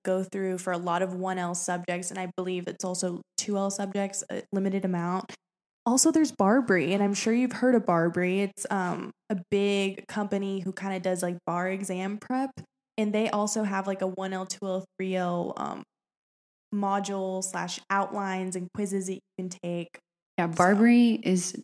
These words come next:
Speaker 2: one of, like, with a law student, I think you get it for free.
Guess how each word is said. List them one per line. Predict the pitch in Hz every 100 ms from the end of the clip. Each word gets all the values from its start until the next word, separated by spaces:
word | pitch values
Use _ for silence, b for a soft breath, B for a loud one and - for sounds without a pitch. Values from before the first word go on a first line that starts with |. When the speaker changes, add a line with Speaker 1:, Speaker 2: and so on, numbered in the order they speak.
| -
Speaker 2:
one | 175 175
of, | 175 170 - _ _ _ _ _ _ -
like, | - - - _ _ _ _ -
with | 202 214
a |
law | 196 170 175
student, | 180 - 208 202 202 190
I | 180
think | 170 185 165 170 _ -
you | 180 160
get | 160
it | 165 -
for | 160 -
free. | - 131 87